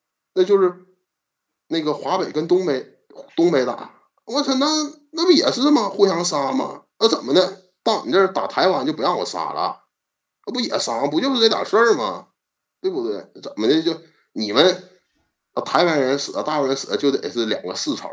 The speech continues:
了？那我操，那直奉战争那就不是世仇了，那我们那时候就无所谓了。那就说，说好听，就在于历史怎么写，有没有人过度的利用它，对不对？不，就是我，我认为这个是可以避免的，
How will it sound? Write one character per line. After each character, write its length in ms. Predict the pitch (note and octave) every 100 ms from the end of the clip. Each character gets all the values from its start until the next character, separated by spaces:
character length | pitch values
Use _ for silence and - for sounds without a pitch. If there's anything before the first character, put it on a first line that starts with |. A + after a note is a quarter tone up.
| F#2
了？ 280 | F#2 C#2+ _ _ _ _ _ _ _ _
那 140 | F3 D#3+
我 220 | A#2 G#2+
操， 180 | - B2+
那 60 | D3
直 200 | A2+ D3
奉 160 | D#3+
战 160 | C3 A#2
争 160 | F#2+
那 80 | G#2
就 160 | A2 A2+ - -
不 160 | G2
是 120 | A#2 A#2
世 120 | G#2+
仇 100 | D#2+
了， 300 | D#2 F2 - _ _ _ -
那 60 | A#2
我 160 | G2+ G2
们 80 |
那 100 | C#3+
时 80 | A#2
候 80 | G2+
就 100 | A2+
无 220 | - G#2
所 140 | F2+ F2
谓 180 | A#2
了。 220 | F2+ - _ _ _ _ _ _ - - -
那 120 | B2
就 140 | B2
说， 260 | A#2+ C3+ B2+
说 200 | - -
好 80 | -
听， 160 | F2+
就 80 | F#2+
在 240 | - C3+
于 80 | G2
历 180 | C#3 C3+
史 180 | F#2 A2
怎 140 | -
么 80 | G#2
写， 380 | - - - - _ _ - -
有 180 | - G#2+
没 140 | E3+
有 60 | A#2
人 240 | E2+ -
过 160 | F#3 C3
度 180 | D#3 C3
的 240 | G2+ G2
利 120 | F#3 F3
用 240 | G2+ D2+
它， 180 | D#2 -
对 100 | E3
不 100 | E3+
对？ 200 | C3+ B2+ A2+ - _ _ _ _
不， 160 | E3+ F3+ - _ _ -
就 120 | C4+
是 40 |
我， 260 | A#3 F2+ F#2+
我 160 | F#2+ D3+
认 100 | G3+
为 140 | E3
这 120 | G#3+
个 80 | F#3
是 120 | C#3
可 160 | - C3+
以 100 | G#2+
避 220 | E2+ G3+
免 200 | A2 E2
的， 100 | -